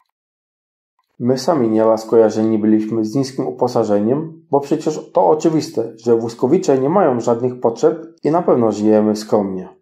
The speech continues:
Z pewnością nie możemy określić się jako milionerzy, ale mieścimy się w standardzie średniego poziomu uposażenia, co w przypadku osób niepełnosprawnych jest niestety rzadkością.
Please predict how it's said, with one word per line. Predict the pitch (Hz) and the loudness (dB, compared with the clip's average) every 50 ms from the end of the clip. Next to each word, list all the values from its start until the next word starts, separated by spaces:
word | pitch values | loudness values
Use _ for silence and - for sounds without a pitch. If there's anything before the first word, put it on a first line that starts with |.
| _ _ _ _ | _ _ _ _
Z | - | -4
pewnością | - 160 156 151 180 190 190 185 185 165 | 0 2 2 4 2 2 2 2 0 0
nie | 160 160 160 | 2 2 2
możemy | 165 170 170 175 180 180 180 | 2 2 2 2 0 0 0
określić | - - - 170 165 165 160 143 123 - | -2 -2 -2 -2 0 0 0 -2 -2 0
się | - | 2
jako | 131 127 127 - 123 | 2 2 2 2 0
milionerzy, | 120 120 117 117 117 113 110 107 101 98 120 151 170 165 - - - - _ _ | 0 0 0 0 0 2 2 0 0 2 2 2 0 0 -2 -10 -18 -20 _ _
ale | - 151 180 196 208 | 0 2 2 4 4
mieścimy | 214 202 - - - 170 135 123 113 | 2 0 0 -2 -2 0 2 2 0
się | - - 127 117 | 2 0 0 -2
w | 120 | -2
standardzie | - - - 135 135 139 135 135 131 127 143 143 139 135 | -2 -4 -4 -2 2 2 2 2 2 2 0 0 0 0
średniego | - - 143 143 170 170 170 165 | -2 -2 0 2 2 2 2 2
poziomu | 156 143 131 123 143 147 - - 113 | 2 2 2 2 2 2 0 -2 -4
uposażenia, | - - 139 127 139 131 127 127 113 107 110 120 147 180 170 - - - _ _ _ _ _ _ _ _ | -4 -4 -2 0 0 0 2 4 2 2 2 0 -2 -2 -4 -8 -18 -20 _ _ _ _ _ _ _ _
co | - - 220 | -2 -2 -2
w | 220 214 | -2 -2
przypadku | - 202 175 165 185 180 - - - - | -6 -6 -4 -4 -4 -4 -4 -4 -4 -4
osób | 165 - - 170 165 175 175 | -2 -2 -2 -2 -2 -2 -4
niepełnosprawnych | 160 165 - 160 156 147 151 - 151 143 135 143 165 180 185 - - | -2 -2 0 0 0 -2 0 2 2 2 2 2 0 -2 -2 -4 -6
jest | - 156 156 156 - - | -2 -2 -2 -2 -2 -2
niestety | 160 135 - 165 151 151 - 156 | -4 -2 0 -2 0 0 0 0
rzadkością. | 147 156 160 165 - 170 151 - - - | 2 0 0 0 0 -2 -2 -2 -6 -12